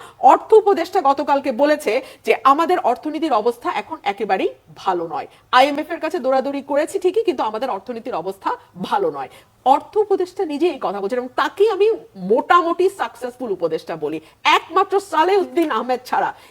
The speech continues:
এই উপদেষ্টা পরিষদে আপনি একজনকেও পাবেন না যার ঝুড়িতে কিছু সাকসেস স্টোরি আছে এই নয় মাসে। আমার মনে হয়, যদি দেশকে স্থিতিশীলতার দিকে আনতে চান,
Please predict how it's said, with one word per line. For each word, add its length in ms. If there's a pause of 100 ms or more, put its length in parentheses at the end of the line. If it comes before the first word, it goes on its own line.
এই 260
উপদেষ্টা 560
পরিষদে 440
আপনি 280 (100)
একজনকেও 580
পাবেন 280
না 160 (200)
যার 280 (380)
ঝুড়িতে 520
কিছু 480 (240)
সাকসেস 440
স্টোরি 420
আছে 240
এই 200
নয় 180
মাসে। 280 (240)
আমার 280
মনে 180
হয়, 120
যদি 180
দেশকে 400
স্থিতিশীলতার 680
দিকে 180
আনতে 300
চান, 220